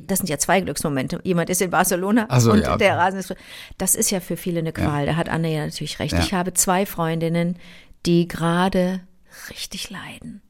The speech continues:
Speaker 2: Oh, oh
Speaker 1: Richtig
Speaker 2: nein.
Speaker 1: schlimm, richtig schlimm, ja, ja.
Speaker 2: Nein.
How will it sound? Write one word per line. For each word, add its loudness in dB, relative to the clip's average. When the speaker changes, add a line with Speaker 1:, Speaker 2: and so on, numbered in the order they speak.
Speaker 2:
Oh, 4
oh 2
Speaker 1:
Richtig 2
Speaker 2:
nein. 2
Speaker 1:
schlimm, -2
richtig -16
schlimm, -14
ja, -20
ja. -18
Speaker 2:
Nein. -18